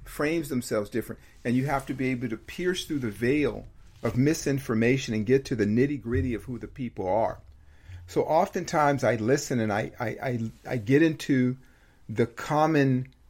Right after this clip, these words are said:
present history, uh, the present and the history of those people, and, and things they like, their likes, their, what resonates with them, what their tribal indexing. We've talked about that before. How do they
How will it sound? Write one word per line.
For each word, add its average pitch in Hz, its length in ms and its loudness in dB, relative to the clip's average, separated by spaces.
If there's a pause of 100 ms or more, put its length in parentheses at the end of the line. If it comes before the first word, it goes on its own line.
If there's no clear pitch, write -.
(540)
present 156 460 4
history, 143 680 0
uh, - 120 -6
the 131 120 -4
present 156 440 2
and 123 140 2
the 117 40 0
history 139 340 -2
of 113 60 -2
those - 200 -6
people, 110 380 -8 (440)
and, 139 220 -2
and 143 180 -4
things 202 320 -2
they 175 140 4
like, 143 460 0
their 127 160 2
likes, 135 480 0
their, 123 180 0
what 127 260 -4
resonates 127 640 2
with 104 140 -10
them, 101 260 -12 (540)
what 135 220 -2
their 131 120 4
tribal 139 540 2
indexing. 120 640 -2
We've 113 160 -8
talked 139 300 -4
about 120 320 -4
that 117 200 -2
before. 120 540 -4 (380)
How 151 180 -2
do 160 100 2
they 139 360 0